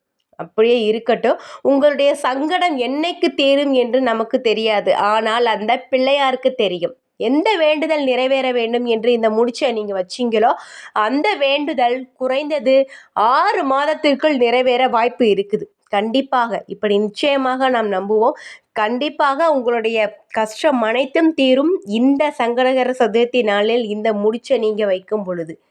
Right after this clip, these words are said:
உங்களுடைய வேண்டுதல் நிறைவேறக்கு கூடிய சீக்கிரமே நிறைவேறும். விநாயகர் அவர் பார்த்துக்குவார். அது அடுத்து வரக்கூடிய இந்த சங்கடகர சதுர்த்தி நாள்ல வந்து நீங்க இந்த முடிச்சை பிரிக்கலாம்.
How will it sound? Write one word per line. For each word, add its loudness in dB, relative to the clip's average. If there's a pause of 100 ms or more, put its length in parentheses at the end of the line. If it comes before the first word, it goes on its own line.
(440)
உங்களுடைய 2
வேண்டுதல் 2
நிறைவேறக்கு 0 (180)
கூடிய 4
சீக்கிரமே 0
நிறைவேறும். -2 (100)
விநாயகர் 0
அவர் -2
பார்த்துக்குவார். -6 (760)
அது 0
அடுத்து -2
வரக்கூடிய 2 (180)
இந்த 0
சங்கடகர 0
சதுர்த்தி 0
நாள்ல 2
வந்து 0
நீங்க 2
இந்த 2
முடிச்சை 0
பிரிக்கலாம். 0